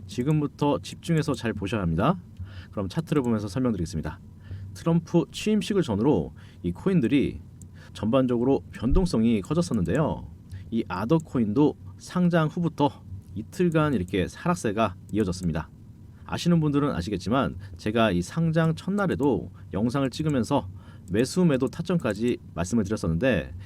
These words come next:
이때 연락 주신 분들은요, 정보 받아보시고 수익 봐서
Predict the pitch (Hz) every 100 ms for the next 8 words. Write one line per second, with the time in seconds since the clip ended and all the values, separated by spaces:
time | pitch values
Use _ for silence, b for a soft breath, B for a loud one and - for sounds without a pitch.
0 | B - 139 156 151 98 92 135 156 156
1 | 147 117 98 98 151 82 65 B B -
2 | 117 117 - 101 127 117 110 110 151 156
3 | - - - 190 185 - 90 131